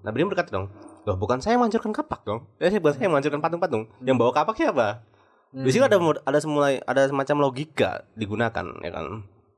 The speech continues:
Speaker 1: Akhirnya, lah, dijawablah oleh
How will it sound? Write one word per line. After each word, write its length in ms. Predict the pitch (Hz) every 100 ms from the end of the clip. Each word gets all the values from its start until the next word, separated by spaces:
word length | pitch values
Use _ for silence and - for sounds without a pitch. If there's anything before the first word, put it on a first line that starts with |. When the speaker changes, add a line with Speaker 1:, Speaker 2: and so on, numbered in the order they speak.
| - _ _ _ - - - - -
Speaker 1:
Akhirnya, 440 | - 104 135 185 - - -
lah, 240 | 113 113 - - -
dijawablah 420 | 117 127 165 170
oleh 180 | 120 95